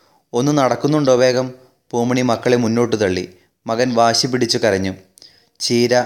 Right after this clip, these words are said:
അമര, കുമ്പളം, പാവയ്ക്ക എന്ന് വിൽപ്പനക്കാരൻ കുട്ടികളിലേക്ക് പ്രലോഭനത്തിൻ്റെ വിത്തുകൾ എറിഞ്ഞുകൊണ്ടിരുന്നു. ഞാൻ പത്ത് രൂപ എടുത്ത് അയ്യപ്പൻ്റെ മകന് കുറേ വിത്തുകൾ വാങ്ങിക്കൊടുത്തു. അവൻ രണ്ട് കൈയിലും വിത്തുകൾ ഭദ്രമായി ചുരുട്ടിപ്പിടിച്ച് ഞങ്ങൾക്ക് മുന്നിൽ നടന്നു.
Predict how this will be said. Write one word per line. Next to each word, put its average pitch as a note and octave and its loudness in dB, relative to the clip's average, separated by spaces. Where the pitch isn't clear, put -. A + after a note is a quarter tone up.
അമര, A#2 0
കുമ്പളം, A#2 -2
പാവയ്ക്ക A2+ 0
എന്ന് A#2+ -2
വിൽപ്പനക്കാരൻ B2 0
കുട്ടികളിലേക്ക് A#2+ -2
പ്രലോഭനത്തിൻ്റെ B2 0
വിത്തുകൾ A2+ 0
എറിഞ്ഞുകൊണ്ടിരുന്നു. A2 0
ഞാൻ A#2 -4
പത്ത് A#2 -2
രൂപ B2+ 2
എടുത്ത് A#2+ -2
അയ്യപ്പൻ്റെ A#2 0
മകന് A#2 0
കുറേ A2+ 0
വിത്തുകൾ A#2+ 0
വാങ്ങിക്കൊടുത്തു. G2+ -2
അവൻ C3+ 0
രണ്ട് C3+ 2
കൈയിലും C3+ 2
വിത്തുകൾ B2 0
ഭദ്രമായി B2 0
ചുരുട്ടിപ്പിടിച്ച് A#2 -4
ഞങ്ങൾക്ക് A#2 -2
മുന്നിൽ A#2 -2
നടന്നു. F#2 -4